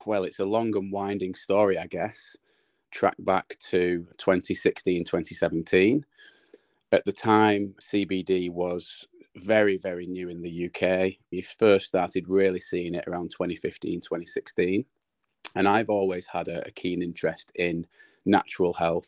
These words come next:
well-being, keeping fit, looking after myself,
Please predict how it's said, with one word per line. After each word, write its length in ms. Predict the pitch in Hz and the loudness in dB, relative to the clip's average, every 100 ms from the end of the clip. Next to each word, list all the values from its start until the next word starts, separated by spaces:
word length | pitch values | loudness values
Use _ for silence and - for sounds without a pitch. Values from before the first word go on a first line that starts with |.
| - | -2
well-being, 720 | 87 85 85 87 82 82 82 - _ _ _ _ | 0 0 0 0 0 -2 -6 -10 _ _ _ _
keeping 400 | - 104 - 87 | 0 0 0 -4
fit, 460 | - - 90 87 - _ - | -4 2 4 4 -2 _ -2
looking 300 | 98 - 87 | -2 0 -4
after 200 | 85 - | -4 -6
myself, 720 | 82 - 85 80 85 - - | -6 -4 -4 -4 -6 -10 -20